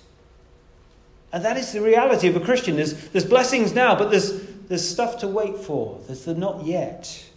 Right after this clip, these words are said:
And we are called to live in this tension. And so therefore, what do you expect day by day,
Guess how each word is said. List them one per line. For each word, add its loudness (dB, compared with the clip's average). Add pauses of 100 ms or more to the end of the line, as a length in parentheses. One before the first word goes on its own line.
(840)
And -2
we 6
are 2
called 0
to 0
live 2
in 2
this -2
tension. -8 (1700)
And -6
so -2
therefore, 2
what 4
do -2
you 2
expect -4
day 4
by 2
day, -4